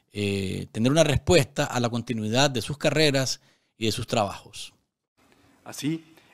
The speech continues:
Speaker 2: en agosto, la Comisión Interamericana denun-, denunció la cancelación de la personería jurídica y la confiscación arbitraria de las instalaciones de la Universidad Centroamericana, uca,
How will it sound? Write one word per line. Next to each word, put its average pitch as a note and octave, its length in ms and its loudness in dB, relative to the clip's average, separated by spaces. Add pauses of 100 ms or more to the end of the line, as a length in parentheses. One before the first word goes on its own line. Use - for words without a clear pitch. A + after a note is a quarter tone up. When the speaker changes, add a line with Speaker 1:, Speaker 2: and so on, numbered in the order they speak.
(100)
Speaker 2:
en A#2 140 -4
agosto, D#3 680 4
la B2+ 220 4
Comisión C3 360 10
Interamericana C3+ 640 8
denun-, B2 400 4
denunció B2+ 480 10
la D3 100 10
cancelación B2+ 600 4
de C#3+ 80 10
la B2 160 6
personería A#2+ 440 6
jurídica C#3 560 6 (340)
y D3+ 80 8
la C3 160 10
confiscación C#3 600 6
arbitraria C#3+ 460 6
de C#3+ 80 6
las A#2+ 160 2
instalaciones C3 560 4
de C3+ 100 8
la A#2 80 8
Universidad A#2+ 640 8 (260)
Centroamericana, C3 1080 8
uca, E3 360 6